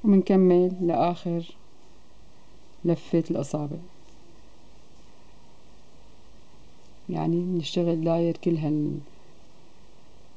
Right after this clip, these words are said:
وبعدين بننتقل لنشتغل الإبهام. بعد ما بتخلصوا، ممكن هون تقطعوا الخيط،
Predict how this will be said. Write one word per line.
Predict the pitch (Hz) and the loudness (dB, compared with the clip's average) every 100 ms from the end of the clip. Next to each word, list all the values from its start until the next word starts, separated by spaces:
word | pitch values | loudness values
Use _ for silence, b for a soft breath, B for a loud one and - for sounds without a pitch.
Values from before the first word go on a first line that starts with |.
| - - - - - - - - - - - | -12 -12 -12 -12 -12 -12 -12 -12 -12 -10 -6
وبعدين | 285 175 170 185 180 175 | 2 4 8 10 10 10
بننتقل | 170 165 196 190 185 190 185 - - - - - | 10 8 4 4 4 4 -2 -8 -12 -14 -8 2
لنشتغل | 165 160 - 160 156 | 4 4 4 4 6
الإبهام. | 147 - 139 135 151 147 - - - - - - - - - - - - - - - - - - - - - - - - | 4 2 0 -2 -2 -8 -12 -14 -14 -14 -14 -14 -14 -14 -14 -12 -12 -14 -14 -14 -12 -14 -14 -14 -12 -12 -12 -12 -10 2
بعد | 226 220 190 | 6 6 8
ما | 170 165 | 6 6
بتخلصوا، | 156 - - 170 165 175 | 2 0 2 2 6 8
ممكن | 220 214 185 | 8 8 6
هون | 180 190 185 185 | 8 8 8 8
تقطعوا | 190 131 - 147 147 | 4 2 4 2 2
الخيط، | - 147 147 | -4 -4 -4